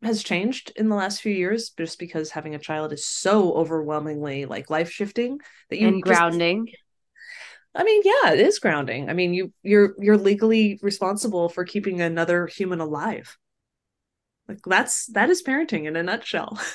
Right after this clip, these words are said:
Speaker 1: Like, there are emotional components to that that are wonderful and incredibly fulfilling and, like, filled up my cup and, like, made my life whole, all the things, right? But
Speaker 2: Right.
Speaker 1: bottom line, functionally, day to day,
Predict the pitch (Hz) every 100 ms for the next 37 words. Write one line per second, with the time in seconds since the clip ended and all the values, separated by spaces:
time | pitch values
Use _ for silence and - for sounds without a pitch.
0 | - - 247 330 508 - - - - -
1 | - 311 381 240 196 196 220 254 226 196
2 | 151 156 269 - - 370 370 392 185 175
3 | 165 156 143 185 208 247 240 208 156 151
4 | - - 175 170 170 170 170 165 160 -
5 | 156 165 180 185 151 151 - - - -
6 | 151 151 - _ _ _ _ _ _ _
7 | _ _ _ _ _ _ _ _ _ _
8 | - 196 190 180 160 - 165 156 - 196
9 | 175 175 175 156 147 143 - 175 165 175
10 | 170 156 156 156 - 180 180 214 294 339
11 | 330 262 156 - - 170 190 226 - -
12 | - 226 - 185 208 226 277 262 214 214
13 | 254 254 - - - 214 240 302 294 294
14 | 294 214 185 208 175 170 214 262